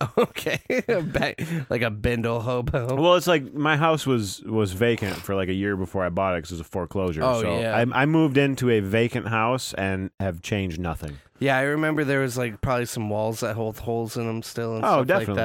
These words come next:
Speaker 1: that.
Speaker 2: Yeah, there's all kinds of
Speaker 1: I
Speaker 2: craziness. I
Speaker 1: remember,
Speaker 2: need to
Speaker 1: like,
Speaker 2: paint.
Speaker 1: Yeah,
Speaker 2: There's probably
Speaker 1: that's
Speaker 2: still some
Speaker 1: fair.
Speaker 2: lead paint
Speaker 1: I mean,
Speaker 2: in there.
Speaker 1: honestly, if I was a twenty-year-old dude that bought a house, like, just 'cause I could, like, I'd probably be in the same place.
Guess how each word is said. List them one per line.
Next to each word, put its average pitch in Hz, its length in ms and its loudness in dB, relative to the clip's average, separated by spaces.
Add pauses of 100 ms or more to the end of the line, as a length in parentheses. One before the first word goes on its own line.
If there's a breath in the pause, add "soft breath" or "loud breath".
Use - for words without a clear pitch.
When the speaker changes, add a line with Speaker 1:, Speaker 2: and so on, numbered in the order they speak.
Speaker 1:
that. 113 100 -2
Speaker 2:
Yeah, 127 140 2
there's 123 180 2
all 127 140 6
kinds 117 240 -2
of 87 60 -4
Speaker 1:
I - 20 -6
Speaker 2:
craziness. 87 300 -2
I - 20 0
Speaker 1:
remember, 120 200 0
Speaker 2:
need 151 120 2
to - 60 2
Speaker 1:
like, 101 80 -10
Speaker 2:
paint. 113 480 -4
Speaker 1:
Yeah, 113 480 0
Speaker 2:
There's 123 180 -10
probably 110 240 0
Speaker 1:
that's 101 60 -2
Speaker 2:
still 113 140 0
some 110 80 2
Speaker 1:
fair. 104 140 0
Speaker 2:
lead 98 280 -2
paint - 180 0
Speaker 1:
I - 20 2
mean, 185 160 4
Speaker 2:
in 131 60 0
there. 131 100 2
Speaker 1:
honestly, 180 380 0
if 147 140 -2
I 135 100 2
was 143 220 -2
a 123 80 -4
twenty-year-old 143 580 -2
dude 131 240 -2
that 117 140 -4
bought 120 200 0
a 113 40 -2
house, 113 460 -4
like, 110 180 -4
just 110 200 -6
'cause 110 140 -6
I 101 120 -4
could, 110 340 -4
like, 104 140 -4
I'd 101 180 -6
probably 104 220 -4
be 101 100 -4
in 101 80 -4
the 104 60 -6
same 101 280 -4
place. 107 480 -6